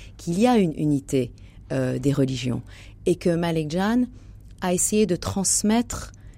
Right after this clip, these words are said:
dans son enseignement ce qu'il y avait de plus quintessentiel et de plus commun comme socle, euh, non seulement pour progresser personnellement sur le plan spirituel, mais aussi pour dialoguer avec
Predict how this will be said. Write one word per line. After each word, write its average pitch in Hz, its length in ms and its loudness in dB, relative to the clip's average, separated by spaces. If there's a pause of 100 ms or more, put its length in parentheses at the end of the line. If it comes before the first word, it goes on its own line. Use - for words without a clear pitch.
(160)
dans 170 180 2
son 170 220 -4
enseignement 160 720 0
ce - 200 0
qu'il 214 260 -4
y 190 100 2
avait 185 240 2
de 165 100 -4
plus 156 220 -8
quintessentiel 143 920 0 (600)
et 170 100 2
de 160 120 4
plus - 260 -10
commun 151 500 2 (520)
comme 151 180 2
socle, - 640 2 (480)
euh, 147 360 -4 (920)
non 208 180 6
seulement 214 320 4
pour - 200 -4
progresser 160 560 0
personnellement 151 800 2 (160)
sur - 240 -8
le 135 80 -2
plan 135 140 -8
spirituel, 147 540 -4
mais 202 180 0
aussi 233 460 0 (520)
pour 202 160 0
dialoguer 202 680 4
avec 147 280 -4